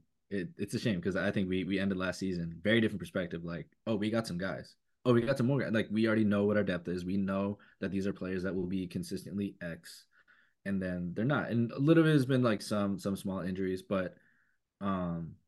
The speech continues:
yeah, disappointing to, to see that that's not the case. And for, for the purpose of,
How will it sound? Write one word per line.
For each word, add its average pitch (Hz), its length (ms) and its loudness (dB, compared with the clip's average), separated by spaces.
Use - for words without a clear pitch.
yeah, 110 160 2
disappointing 95 540 -4
to, 82 160 -4
to 90 120 -8
see 85 140 -10
that 82 280 -8
that's 85 240 -8
not 80 200 -10
the - 80 -20
case. - 420 -12
And 85 520 -8
for, 90 640 -4
for 110 120 0
the 90 60 -2
purpose 98 400 -2
of, 85 300 -6